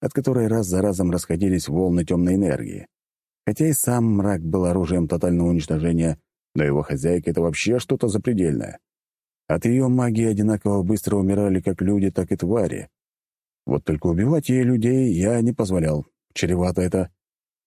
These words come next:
Её долбаная благодетельница, что одарила её таким даром, очень любит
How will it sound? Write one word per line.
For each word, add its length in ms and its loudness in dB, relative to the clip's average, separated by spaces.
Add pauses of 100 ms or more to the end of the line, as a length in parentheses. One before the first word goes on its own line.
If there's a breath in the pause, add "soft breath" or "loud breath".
Её 200 2
долбаная 580 0
благодетельница, 1160 -2
что 240 -4
одарила 360 0
её 180 0
таким 320 0
даром, 320 -2 (420)
очень 340 0
любит 320 2